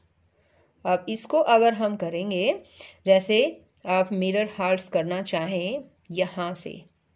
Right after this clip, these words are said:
तो दोनों हिस्से जो है वो same नज़र आएंगे। इसी तरह से होता है circle का,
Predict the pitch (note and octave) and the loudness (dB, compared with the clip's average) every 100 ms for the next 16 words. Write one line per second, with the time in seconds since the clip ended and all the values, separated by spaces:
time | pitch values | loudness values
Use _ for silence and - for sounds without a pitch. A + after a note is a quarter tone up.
0 | _ - G#3 A3+ B3+ C4+ G#3 - A3 G3+ | _ -14 -2 0 2 0 -2 -4 -4 -2
1 | F#3 F3+ G3+ A#3 - E3+ E3 D#3+ G#3+ D#4+ | -2 -4 -6 -10 -6 -4 -4 -4 -6 -8
2 | - _ - C#3 A#2+ - - - - - | -14 _ -10 -10 -10 -18 -20 -20 -20 -8
3 | A3+ A#3+ D#4 E4+ D4+ C#4 C#4 C#4 C#4 D4 | -6 -2 0 2 4 4 4 6 6 4
4 | _ _ A#3 B3 B3 B3 B3+ F4 - _ | _ _ 0 2 2 4 4 2 -8 _
5 | - - G#3 G3 B3 C4 B3+ D4 | -16 0 0 2 0 0 0 0